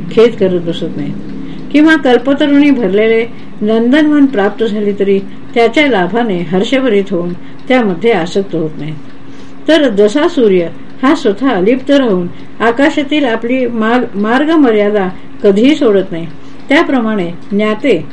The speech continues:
नियतीची मर्यादा कधीही सोडत नाही. स्वतः पूर्णपणे निरीच्छ बनलेले आणि यथाप्राप्त व्यवहार करणारे विज्ञानसंपन्न प्राज्ञ पुरुष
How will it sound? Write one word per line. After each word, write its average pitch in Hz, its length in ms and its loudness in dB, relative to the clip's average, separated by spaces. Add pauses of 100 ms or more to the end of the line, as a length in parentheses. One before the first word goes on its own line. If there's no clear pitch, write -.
(240)
नियतीची 277 680 2
मर्यादा 233 480 2
कधीही 233 380 2
सोडत 165 360 -4
नाही. 139 160 -8 (760)
स्वतः 311 320 4
पूर्णपणे 277 640 4
निरीच्छ 226 460 2
बनलेले 196 520 0 (360)
आणि 247 180 4
यथाप्राप्त 247 680 0
व्यवहार 202 460 0
करणारे 165 460 -2 (440)
विज्ञानसंपन्न 233 960 0
प्राज्ञ 226 400 2
पुरुष 170 280 -4